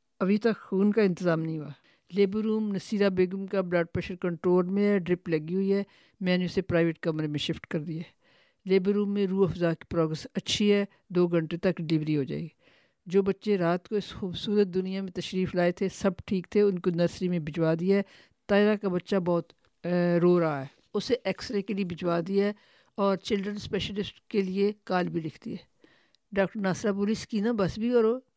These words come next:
یہ سینڈوچ لو، دیکھو کتنا مزیدار ہے۔" وہ بولی، "آپ لیبر روم کا راؤنڈ کب کریں گی؟" آ، "باہر کتنے مریض ہیں؟" میں نے جواب میں ایک اور سوال داغ دیا۔ "تم نے راؤنڈ کر تو لیا ہے، آرڈر بھی لکھ دیے ہیں، اب رات کو دیکھا جائے گا۔"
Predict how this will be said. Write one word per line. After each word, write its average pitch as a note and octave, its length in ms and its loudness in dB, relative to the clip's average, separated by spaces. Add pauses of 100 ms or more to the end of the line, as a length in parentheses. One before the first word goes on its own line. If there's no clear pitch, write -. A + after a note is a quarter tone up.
(180)
یہ G#3+ 120 0
سینڈوچ F3+ 460 0
لو، F3 140 0
دیکھو F#3+ 260 -2
کتنا - 280 -6
مزیدار F3 460 0
ہے۔" E3+ 80 -4 (420)
وہ G3+ 100 0
بولی، G3 360 2 (680)
"آپ G#3 240 0
لیبر G3 220 4
روم A3 160 -2
کا G#3 160 0
راؤنڈ F3+ 220 -2
کب A3 160 -4
کریں F3+ 280 0
گی؟" F#3 100 -4 (1040)
آ، F#3+ 320 -4
"باہر G#3 240 2
کتنے B3+ 320 -6
مریض A#3 320 2
ہیں؟" A3+ 80 2 (220)
میں G3+ 180 -2
نے G3 100 0
جواب F3 320 2 (120)
میں G3 160 -8
ایک F3 240 0
اور E3+ 120 4
سوال E3+ 380 -2
داغ D#3+ 160 -2
دیا۔ D3+ 200 -8 (520)
"تم F#3+ 140 0
نے G#3+ 140 4
راؤنڈ G3 300 2 (220)
کر E3+ 140 2
تو F#3+ 220 0
لیا F#3+ 200 2
ہے، F3+ 120 0 (220)
آرڈر E3+ 240 0
بھی F#3+ 120 0
لکھ F#3 260 0
دیے F3 200 -4
ہیں، G3+ 80 -8 (120)
اب F#3+ 200 -4
رات E3+ 260 0
کو F3+ 100 -2
دیکھا D#3+ 300 -4
جائے C3 260 -4
گا۔" F3+ 60 -14